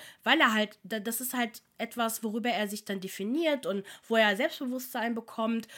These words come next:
Und bis er das nicht in den Griff bekommt, wird er immer, wenn er getrunken hat, so seltsam sein. Und das verstehen irgendwie alle nicht, dass da was innerlich n-, nicht stimmt und mit einem selber vor allem nicht.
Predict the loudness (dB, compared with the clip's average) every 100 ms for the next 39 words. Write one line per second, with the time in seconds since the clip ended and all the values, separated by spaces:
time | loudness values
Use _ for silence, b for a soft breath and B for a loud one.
0 | B 0 2 2 0 0 0 0 2 0
1 | -2 -4 -2 -2 0 -4 -4 -8 -8 -6
2 | -4 -2 -2 0 0 0 -2 0 2 0
3 | 0 -2 -6 -8 -10 -8 -10 -10 -10 -8
4 | -8 -8 -10 -10 -8 -8 -8 -10 B B
5 | B 0 0 0 0 2 0 0 -4 -2
6 | -2 0 2 4 2 2 0 -2 -8 B
7 | B -4 -2 4 4 4 2 -2 0 2
8 | 4 2 0 -4 -8 -4 -2 0 -2 0
9 | 0 0 -2 -4 -4 -4 -2 0 0 2
10 | 0 -2 -10 -8 -8 -10 -10 -12 -12